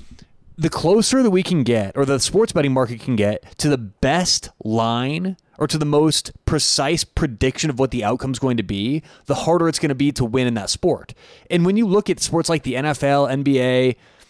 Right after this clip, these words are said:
it's gonna finish right around fifty percent for the wins and losses for anything, whether it's spreads or over-unders or money lines.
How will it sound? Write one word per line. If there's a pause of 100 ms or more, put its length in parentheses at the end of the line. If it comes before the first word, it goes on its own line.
(220)
it's
gonna
finish
right
around
fifty
percent
for
the
wins
and
losses (140)
for
anything,
whether
it's
spreads
or
over-unders
or
money
lines.